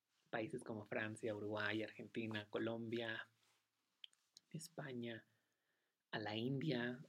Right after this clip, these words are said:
y no sé si practiquen español conmigo, <laughs> espero que así sea y s-, que les sirva al menos, porque creo que estoy aprendiendo a mejorar también mi dicción. Y qué emocionante.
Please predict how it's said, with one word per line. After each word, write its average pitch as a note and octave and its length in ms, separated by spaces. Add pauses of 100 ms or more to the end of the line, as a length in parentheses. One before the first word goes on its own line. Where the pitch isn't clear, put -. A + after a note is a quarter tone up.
y G#2+ 280
no A#2 380
sé B2 120
si - 100
practiquen A2+ 440
español G#2+ 420
conmigo, A#2 520 (260)
<laughs> - 240
espero - 480 (120)
que C3+ 280 (720)
así B2 320
sea C3 640 (240)
y E3 280
s-, - 320 (220)
que A2 240
les G#2+ 180
sirva B2+ 380
al D#3 180
menos, C3+ 380
porque - 280 (100)
creo A2 240
que A#2 80
estoy A2+ 200
aprendiendo A2 440
a B2+ 40
mejorar A2+ 280
también A2 320
mi A2+ 100
dicción. A2+ 640 (760)
Y D3+ 380 (2500)
qué - 80
emocionante. A#2+ 720